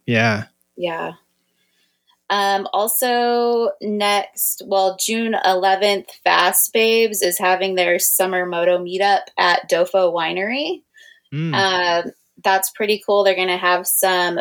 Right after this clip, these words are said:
Speaker 2: vendors and, um, like, classes, hands-on things out there.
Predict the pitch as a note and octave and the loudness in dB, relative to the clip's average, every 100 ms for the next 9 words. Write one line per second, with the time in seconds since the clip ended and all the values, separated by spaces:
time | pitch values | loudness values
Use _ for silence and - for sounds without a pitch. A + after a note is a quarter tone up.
0 | - F3+ F3 F3+ F3+ F3+ F3 - - E3+ | -2 -2 0 2 2 2 0 -4 -4 -4
1 | E3 D#3+ D#3+ D#3 D#3 D#3 - - - _ | -2 -2 -2 -4 -6 -8 -8 -10 -12 _
2 | _ _ _ _ - B1 A#1 A#1 G#1 - | _ _ _ _ -10 -6 -4 -4 -6 -12
3 | _ _ - - - - F3 F3 - F#3 | _ _ 0 0 0 0 2 2 0 2
4 | F3+ F3 E3+ E3+ - F3+ E3+ E3+ E3 E3 | 2 2 -2 -4 -6 -4 -4 -2 -4 -4
5 | F3 F3 F3 - - _ _ - D#3+ D#3+ | -6 -6 -8 -10 -12 _ _ -2 0 0
6 | - E3+ D#3+ F3 G3 | 0 0 2 4 4